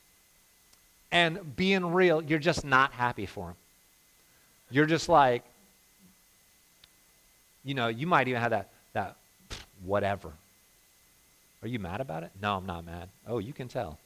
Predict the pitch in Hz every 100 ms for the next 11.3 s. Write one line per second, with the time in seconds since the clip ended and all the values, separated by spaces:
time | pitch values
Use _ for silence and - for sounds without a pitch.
0 | 117 120 156 143 - 175 170 165 139 131
1 | 120 113 107 98 95 90 85 85 95 120
2 | 123 - - - 160 165 190 208 202 180
3 | 220 233 196 - - 175 147 127 - 120
4 | - - 131 156 185 - _ _ _ -
5 | 190 185 175 170 170 151 127 - - -
6 | 120 143 - 175 180 170 160 165 156 147
7 | 123 - 175 170 156 165 147 123 - -
8 | - 190 180 170 151 147 180 170 147 -
9 | - 135 165 147 135 - 180 175 156 165
10 | 165 151 - - - 160 147 143 151 170
11 | 151 139